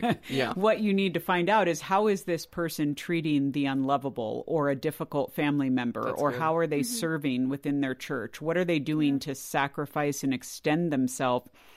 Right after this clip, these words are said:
Speaker 1: including when no one else is watching? Now, not that you wanna be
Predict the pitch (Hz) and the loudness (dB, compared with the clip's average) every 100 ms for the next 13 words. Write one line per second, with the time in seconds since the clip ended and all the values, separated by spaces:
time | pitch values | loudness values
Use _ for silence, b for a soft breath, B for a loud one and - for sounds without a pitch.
0 | b b _ - 175 - 262 370 214 143 | b b _ -2 0 0 2 4 4 4
1 | 139 156 156 147 151 143 139 143 - 123 | 4 2 2 2 2 2 0 -2 -4 -8
2 | 127 170 180 - - 135 156 156 139 135 | 0 0 0 -6 -10 -6 0 4 4 2
3 | - B B 165 160 160 156 143 143 139 | -2 B B 2 2 2 -4 0 2 2
4 | 135 147 143 | 2 2 2